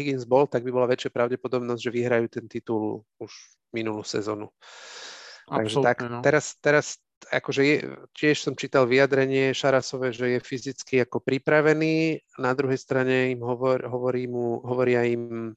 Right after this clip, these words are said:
Speaker 1: ako ten medical team, že medical staff, že nech hrá, ale nech hrá čo najmenej, respektíve nech ho šetria ešte.
Speaker 2: <laughs>
Speaker 1: A zároveň tam je to pravidlo, že v španielskej lige musia byť minimálne štyria hráči španielsky so španielským pasom, so španielskou národnosťou na súpiske, takže,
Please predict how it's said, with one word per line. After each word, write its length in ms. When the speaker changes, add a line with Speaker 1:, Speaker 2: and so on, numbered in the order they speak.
Speaker 1:
ako 560
ten 160
medical 340
team, 380
že 160
medical 320
staff, 240
že 260
nech 240
hrá, 320
ale 240
nech 240
hrá 240
čo 160
najmenej, 800
respektíve 480
nech 160
ho 80
šetria 480
ešte. 480
Speaker 2:
<laughs> 480
Speaker 1:
A 160
zároveň 480
tam 160
je 160
to 80
pravidlo, 560
že 240
v 160
španielskej 640
lige 240
musia 320
byť 400
minimálne 560
štyria 400
hráči 960
španielsky 800
so 160
španielským 560
pasom, 320
so 80
španielskou 480
národnosťou 640
na 160
súpiske, 560
takže, 400